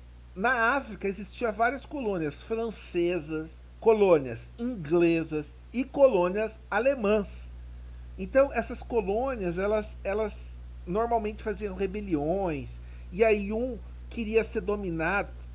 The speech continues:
É a mesma coisa aqui. Sabe aquela brincadeira que a gente tem aqui? Será que se a gente fosse colonizado por, por japonês ou, ou pelos ingleses, a gente seria,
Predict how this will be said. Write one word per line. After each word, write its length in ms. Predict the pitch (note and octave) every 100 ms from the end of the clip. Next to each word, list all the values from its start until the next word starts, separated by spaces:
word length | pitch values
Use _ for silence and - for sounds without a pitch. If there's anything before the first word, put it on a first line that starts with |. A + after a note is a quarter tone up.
| -
É 80 | A#3
a 60 | C#4
mesma 340 | D#4 C4 C#4
coisa 300 | B3 B3 A3+
aqui. 220 | G#3+ -
Sabe 240 | F3 C#4 C#4
aquela 200 | B3 A3+
brincadeira 480 | G3+ F#3+ F3 F3 E3+
que 100 | E3+
a 40 |
gente 180 | D#3 D#3+
tem 140 | D#3+
aqui? 280 | C#3 A3 F#3 - -
Será 340 | - A#3+ A#3+ D4+
que 120 | D4
se 100 | -
a 60 | A3
gente 260 | A#3 G#3+
fosse 260 | - G#3 -
colonizado 800 | - G3 F#3+ F3+ D#3+ D#3+ D#3 D3
por, 340 | - D#3 C3 G#2+ - - - -
por 160 | - E3+
japonês 880 | C#3+ A3+ - F3 D3 F3 F#3 A#2 - -
ou, 220 | G3 G3 -
ou 160 | F3 F#3+
pelos 420 | - G3 F3 E3
ingleses, 760 | C#3+ C3 F3+ G#3+ E3 B2 A#2+ - - -
a 60 |
gente 240 | F3+ B3+ -
seria, 440 | G#3 E3 E3 C#3